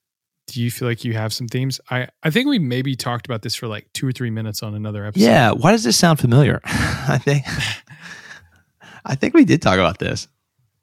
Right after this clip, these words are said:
Speaker 1: I think, yeah, maybe we did, but maybe not everyone's heard. So
Speaker 2: Sure.
Speaker 1: we'll just, let's do it again.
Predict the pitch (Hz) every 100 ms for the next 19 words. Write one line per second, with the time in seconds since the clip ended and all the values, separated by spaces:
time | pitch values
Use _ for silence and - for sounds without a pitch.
0 | _ _ _ _ _ _ _ _ _ 147
1 | 196 202 170 185 190 170 208 202 139 113
2 | 107 - _ _ - 127 120 - _ _
3 | 147 151 147 143 131 131 - 117 113 170
4 | 147 117 120 - 127 127 135 120 120 120